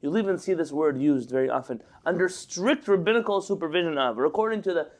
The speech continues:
strict halachic guidelines of. Strict denoting that those who are not as strict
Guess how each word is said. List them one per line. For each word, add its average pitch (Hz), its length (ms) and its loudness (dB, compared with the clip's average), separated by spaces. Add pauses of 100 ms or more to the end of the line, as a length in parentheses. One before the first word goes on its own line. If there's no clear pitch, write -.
(100)
strict 220 560 0
halachic 208 520 0
guidelines 175 460 0
of. 151 320 2 (640)
Strict 240 600 -4
denoting 202 560 0
that 160 160 -2
those 202 320 0
who 185 100 -2
are 165 120 2
not 190 280 0
as 156 240 0
strict - 440 -4